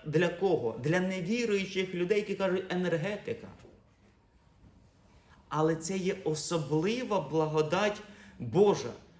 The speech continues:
де ми знаходимо на ту годинку чи на п'ять хвилин, коли ми приходимо до храму, відчуваємо спокій.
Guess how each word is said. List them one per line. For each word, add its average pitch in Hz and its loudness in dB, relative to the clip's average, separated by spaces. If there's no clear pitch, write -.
де 165 4
ми 202 4
знаходимо 214 6
на 180 4
ту 226 2
годинку 185 0
чи 175 0
на 160 4
п'ять 202 2
хвилин, 180 0
коли 170 -2
ми 160 2
приходимо 151 0
до 147 0
храму, 147 -2
відчуваємо 185 0
спокій. 151 -2